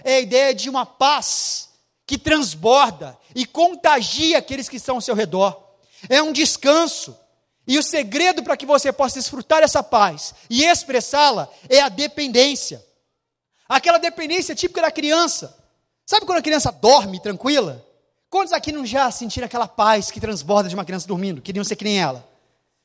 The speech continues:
Quando você admira uma criança dormindo, poxa, não tem problemas. Ela expressa profundamente aquele salmo: "Em paz me deito e logo durmo,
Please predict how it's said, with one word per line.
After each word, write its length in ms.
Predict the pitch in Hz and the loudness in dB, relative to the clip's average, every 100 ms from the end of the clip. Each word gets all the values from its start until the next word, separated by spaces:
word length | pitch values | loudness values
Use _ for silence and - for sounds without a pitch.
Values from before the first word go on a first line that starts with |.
| _ | _
Quando 180 | 202 226 | -2 2
você 200 | 226 247 | 2 2
admira 300 | 208 226 269 | 0 2 2
uma 100 | 262 | 0
criança 240 | 240 240 | -2 -2
dormindo, 440 | 233 226 214 135 120 _ _ _ _ _ - | 0 2 0 -2 -10 _ _ _ _ _ 2
poxa, 300 | 349 349 302 | 4 4 0
não 100 | 302 | -4
tem 120 | 349 | -6
problemas. 840 | 339 311 311 349 349 170 - - - _ _ _ _ _ _ _ _ _ _ | -6 -4 0 2 0 -4 -6 -10 -12 _ _ _ _ _ _ _ _ _ _
Ela 160 | 285 320 | 4 4
expressa 800 | 339 - 302 339 339 - 349 349 _ _ - | 4 -2 4 4 4 -4 -2 -2 _ _ -4
profundamente 840 | 359 403 - 359 349 302 330 339 | 0 0 -2 -4 2 2 2 -4
aquele 220 | 320 330 | -6 -6
salmo: 400 | - 311 330 269 | 0 2 2 0
"Em 100 | 262 | -6
paz 460 | - 320 349 339 262 | 0 2 4 0 -4
me 100 | 302 | -8
deito 400 | 214 330 339 330 | -2 -2 -2 0
e 40 | |
logo 280 | 294 320 302 | 2 2 -2
durmo, 560 | 226 349 359 240 156 | 2 4 4 0 -8